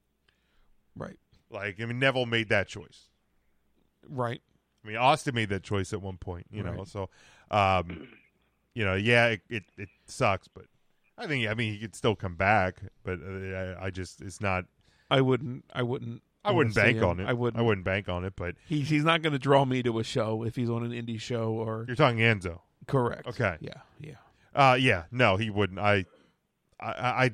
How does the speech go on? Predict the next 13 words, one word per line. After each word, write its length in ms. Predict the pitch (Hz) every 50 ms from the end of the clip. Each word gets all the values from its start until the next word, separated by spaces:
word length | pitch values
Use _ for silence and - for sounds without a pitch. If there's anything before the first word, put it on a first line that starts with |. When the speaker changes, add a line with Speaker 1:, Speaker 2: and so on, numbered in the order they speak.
| 123 120
Speaker 2:
I 120 | 117 117
don't 200 | 113 120 117 110
have 180 | 113 113 104 101
any 140 | 104 101
desire 420 | 98 90 95 85 110 104 95 95 117
to 60 | 87
see 200 | - - - 110
him, 180 | 98 92 90 87
uh, 20 |
o-, 360 | 87 87 90 90 71 98 98 -
on 200 | - 104 101 98
the 140 | 95 92 92
indies. 340 | 90 90 90 87 82 -